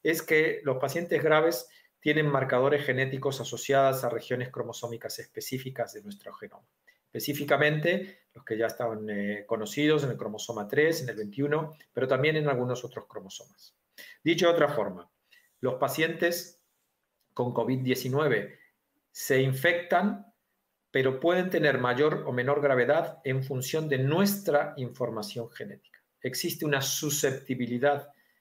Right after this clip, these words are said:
específica a la gravedad y a la necesidad de cuidados intensivos y probablemente el riesgo de muerte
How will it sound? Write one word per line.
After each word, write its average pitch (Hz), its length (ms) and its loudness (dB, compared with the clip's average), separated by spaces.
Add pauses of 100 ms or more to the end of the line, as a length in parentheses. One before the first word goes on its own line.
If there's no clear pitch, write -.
(140)
específica 147 840 -4
a - 180 -6
la 110 140 0
gravedad 113 680 2 (400)
y 135 440 -2
a 110 380 -2 (440)
la 104 360 -8
necesidad 123 540 0
de 123 140 -2
cuidados 117 360 0
intensivos 113 720 -4 (300)
y - 80 -10
probablemente 131 840 0 (380)
el 107 200 -2
riesgo 117 500 0
de 110 80 -6
muerte 151 600 -2